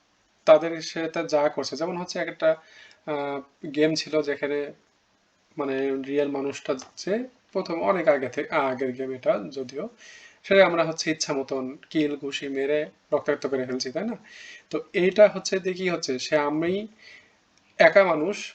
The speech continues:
প্রত্যে-, মানে বাইরের হচ্ছে যখন আরো বেশি আপডেট হচ্ছে, যেমন হচ্ছে আমরা, আহ, উম, এই যে গেমগুলো খেলছি, পাবজি বা ফ্রি ফায়ার যে হচ্ছে গেমগুলো থাকতেছে, সেখানে কি রিয়েল মানুষ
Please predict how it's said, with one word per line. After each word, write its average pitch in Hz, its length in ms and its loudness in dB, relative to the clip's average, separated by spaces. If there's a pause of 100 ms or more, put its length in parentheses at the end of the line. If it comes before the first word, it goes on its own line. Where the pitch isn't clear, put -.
প্রত্যে-, - 400 -12
মানে 156 220 0
বাইরের 151 440 2
হচ্ছে 156 300 -6
যখন 151 220 0
আরো 151 280 4
বেশি 151 220 0
আপডেট 139 240 -2
হচ্ছে, 143 160 -4
যেমন 143 240 -4
হচ্ছে 147 260 -8
আমরা, 139 340 -4 (420)
আহ, 131 420 0 (100)
উম, 151 260 -10
এই 147 180 0
যে 139 260 0
গেমগুলো 143 480 2
খেলছি, 139 300 -6
পাবজি 135 500 -4
বা 135 160 -2
ফ্রি 135 240 -6
ফায়ার 135 260 -4
যে 131 200 -4
হচ্ছে 131 260 -12
গেমগুলো 135 360 -8
থাকতেছে, - 440 -10
সেখানে 151 280 -4
কি 131 160 -12 (100)
রিয়েল 147 200 0
মানুষ 151 400 -6